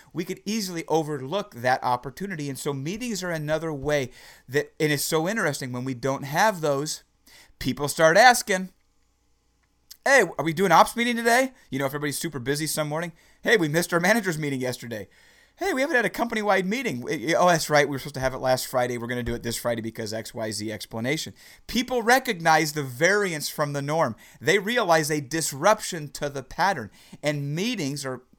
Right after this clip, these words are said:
where most of the communication takes place within the company, and people need to be communicated with.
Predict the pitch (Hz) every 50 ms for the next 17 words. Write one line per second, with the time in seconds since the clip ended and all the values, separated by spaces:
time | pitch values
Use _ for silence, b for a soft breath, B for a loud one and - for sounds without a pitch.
0 | _ - 127 143 135 127 131 143 147 - 151 151 147 - 147 151 151 147 - 170
1 | 196 214 - 135 120 - - 131 127 - - - 127 127 - - 123 - 123 123
2 | 123 - - 185 208 - 135 117 - - 110 113 - - 131 127 - 131 131 127
3 | 135 143 135 - - 135 135 - B B B B B B - 147 143 - 147 131
4 | 131 131 131 - - 120 110 104 101 107 104